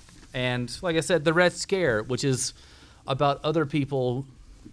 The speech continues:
putting things on you that aren't even there. But anyway, talking about, talking about Star Trek, which I will always do.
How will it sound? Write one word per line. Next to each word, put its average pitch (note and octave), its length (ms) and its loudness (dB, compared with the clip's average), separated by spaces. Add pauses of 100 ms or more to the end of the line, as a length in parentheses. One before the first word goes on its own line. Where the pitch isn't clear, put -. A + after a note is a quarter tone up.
(360)
putting D3 300 2
things C#3+ 240 0
on D3 160 0
you C3 80 0
that B2 200 -2
aren't C#3 200 2
even C#3 240 4
there. G2+ 380 2 (560)
But F#3 80 6
anyway, D3 200 8 (220)
talking F3 220 4
about, - 160 -2
talking F3 160 4
about D#3+ 100 4
Star C#3 180 4
Trek, B2+ 320 2
which B2 160 -4
I C3+ 100 2
will A#2+ 140 2
always A#2+ 340 2
do. C3 340 2